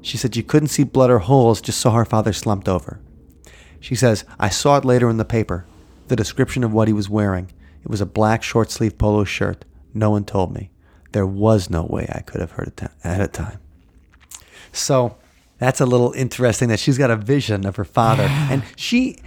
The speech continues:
Speaker 1: she in fact went and, like, now that she's a judge and everything, she's done Freedom of Information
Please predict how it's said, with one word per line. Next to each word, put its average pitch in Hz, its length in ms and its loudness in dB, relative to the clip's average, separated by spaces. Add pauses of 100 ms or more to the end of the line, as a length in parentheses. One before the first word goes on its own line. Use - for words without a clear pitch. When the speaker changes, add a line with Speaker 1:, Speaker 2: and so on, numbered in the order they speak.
(220)
Speaker 1:
she 240 280 -2
in 208 100 0
fact 160 320 -2
went 147 220 2
and, 135 240 -4 (120)
like, 120 280 -6 (760)
now 156 260 2
that 143 80 2
she's 123 200 -8
a 117 40 -2
judge 175 400 -2
and 156 80 0
everything, 147 240 2
she's 185 340 -2
done 151 220 2
Freedom 156 380 0
of 127 120 2
Information 117 800 -2